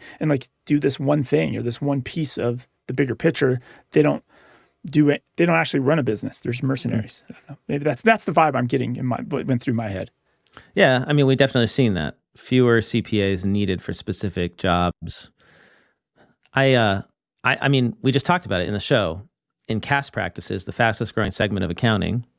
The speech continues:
Speaker 2: outsourced accounting, it's fifty percent or less are C P As. And my concern with that is that if they aren't C P As, then they aren't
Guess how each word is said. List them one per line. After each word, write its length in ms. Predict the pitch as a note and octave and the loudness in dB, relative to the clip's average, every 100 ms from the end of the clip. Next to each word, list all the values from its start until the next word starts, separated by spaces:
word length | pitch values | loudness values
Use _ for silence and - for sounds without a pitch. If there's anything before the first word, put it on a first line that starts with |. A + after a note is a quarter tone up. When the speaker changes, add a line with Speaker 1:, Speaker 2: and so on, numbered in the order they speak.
| _ _ | _ _
Speaker 2:
outsourced 360 | G2 - E2+ - | -4 -2 -6 -6
accounting, 440 | - F2 D#2+ F2+ - _ - _ _ _ _ | -4 -2 -2 -4 -8 _ -20 _ _ _ _
it's 340 | G#2+ - - - | -6 -4 -14 -4
fifty 260 | A#2 - | -2 0
percent 460 | A2 - A#2+ G#2+ F#2 | -2 -2 -2 0 0
or 60 | F2 | 4
less 480 | A#2 - - - _ _ _ _ _ _ _ _ _ _ | 2 0 -8 -16 _ _ _ _ _ _ _ _ _ _
are 80 | G2 | -4
C 180 | - G2+ | 0 0
P 180 | G2+ | 2
As. 360 | G2+ D2 - - _ _ _ _ _ _ _ _ | 2 0 -4 -12 _ _ _ _ _ _ _ _
And 100 | A2 | 0
my 140 | B2 F3+ | 2 2
concern 400 | D#3 B2+ B2+ G2+ | 0 0 0 0
with 160 | F#2+ | -2
that 320 | G2+ F#2 F#2+ - | 0 0 0 -2
is 520 | G2+ F#2+ F#2 - - _ _ _ _ _ _ - | 0 0 -2 -8 -16 _ _ _ _ _ _ 0
that 360 | G#2+ G2 - _ _ _ _ _ _ _ _ | 2 2 -2 _ _ _ _ _ _ _ _
if 140 | - A#2 | -2 2
they 140 | A#2 | 2
aren't 220 | B2+ D3+ | 2 0
C 140 | - C#3+ - | 0 -4 -4
P 220 | G#2+ C3 C#3 | -2 4 4
As, 420 | A2+ G#2 G2 - | 4 2 -2 -4
then 180 | A2+ G#2+ | 0 2
they 220 | G#2+ G2 | 2 -2
aren't 640 | - A2 A2+ A2+ - - | -2 0 0 0 -6 -20